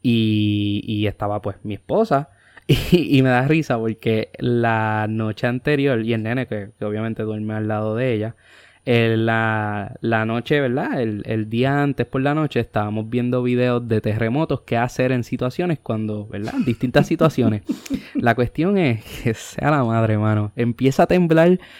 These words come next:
Speaker 1: la vida, empieza a temblar, mano, y te digo algo, el ruido más creepy del mundo. O sea, eso es como una cosa como, uh,
Speaker 2: Sí, sí, sí.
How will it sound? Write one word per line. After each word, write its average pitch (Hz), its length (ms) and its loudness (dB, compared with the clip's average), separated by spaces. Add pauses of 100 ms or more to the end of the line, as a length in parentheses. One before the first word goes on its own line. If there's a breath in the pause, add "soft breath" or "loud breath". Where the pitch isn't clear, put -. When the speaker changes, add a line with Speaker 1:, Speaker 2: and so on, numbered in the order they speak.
(120)
Speaker 1:
la 123 260 8
vida, 117 420 4
empieza 113 300 2
a 165 40 4
temblar, 165 340 4
mano, 117 260 4
y 120 120 4
te 113 160 6
digo 117 180 6
algo, 123 260 6
el 117 240 6
ruido 123 300 6
más 131 200 4
creepy 123 360 4
del 110 100 6
mundo. 104 460 2
O 110 100 0
sea, 107 140 4
eso 104 140 -2
es - 40 -20
como 170 120 6
una 165 100 4
cosa 156 180 4
como, 139 160 8
uh, 127 1160 12
Speaker 2:
Sí, 131 240 2
sí, 131 180 -2
sí. 123 280 -2